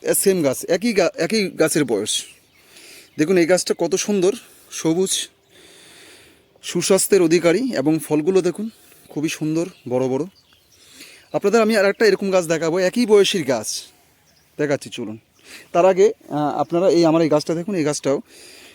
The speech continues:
জানি না কি হয়েছে। আসলে মালটার এই একটা সমস্যা, বা সাইট্রাস অ্যাসিডভুক্তর একটা সমস্যা, যে গাছগুলো দু চার বছর পর বাঁচে না। আর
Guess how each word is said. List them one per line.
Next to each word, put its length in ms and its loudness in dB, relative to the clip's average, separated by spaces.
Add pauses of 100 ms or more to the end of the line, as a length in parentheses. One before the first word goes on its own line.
(180)
জানি 220 4
না 120 2
কি 180 -4
হয়েছে। 300 0 (580)
আসলে 420 2
মালটার 400 4
এই 80 6
একটা 180 -2
সমস্যা, 560 0 (540)
বা 320 -2 (520)
সাইট্রাস 420 -2
অ্যাসিডভুক্তর 560 -2
একটা 220 0
সমস্যা, 540 -4
যে 180 -2
গাছগুলো 520 0 (600)
দু 120 -4
চার 220 2
বছর 240 0
পর 200 -2 (280)
বাঁচে 340 -2
না। 160 -2 (1080)
আর 320 2